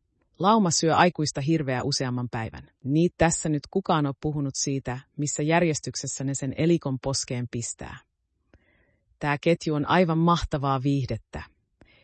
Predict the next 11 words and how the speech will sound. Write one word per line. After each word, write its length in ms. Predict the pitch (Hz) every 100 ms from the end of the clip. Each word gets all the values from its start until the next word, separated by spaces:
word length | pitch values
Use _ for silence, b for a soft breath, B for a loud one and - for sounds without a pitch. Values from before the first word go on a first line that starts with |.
| b -
Ihan 220 | 143 151
kuin 180 | 143 139
väittelyä 480 | 175 - 156 151 147
kaksivuotiaan 720 | 165 - - 147 143 139 135
kanssa, 380 | 160 185 - 147
joka 240 | 139 131 -
peittää 420 | 170 180 - 139
korvat 400 | - 180 160 143
käsillään, 560 | - 143 139 131 127 131
laittaa 340 | 131 - 131
silmät 400 | 131 165 160 135